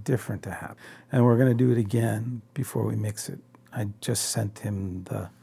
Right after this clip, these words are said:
last batch of stuff. <laughs> So, so we're gonna get together and go through that process again. And some filmmakers are interested in that, and some are, are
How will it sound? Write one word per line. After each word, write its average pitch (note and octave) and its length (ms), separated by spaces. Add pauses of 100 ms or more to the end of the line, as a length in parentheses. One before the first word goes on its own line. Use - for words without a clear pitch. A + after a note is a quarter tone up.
(880)
last G#2+ 480
batch - 340
of - 60
stuff. - 420 (160)
<laughs> A#3+ 240
So, - 480 (540)
so - 180
we're A#2+ 160
gonna A2+ 140
get G#2+ 160
together G#2+ 300 (120)
and G#2 160 (880)
go A2+ 160
through G#2+ 220
that G2 240
process - 480
again. G#2 380 (1000)
And A2+ 240
some D#3+ 300
filmmakers D3 640
are B2 460 (180)
interested C3+ 560
in C3+ 140
that, B2+ 220
and A2+ 120
some C#3+ 240
are, C#3 220
are C3 320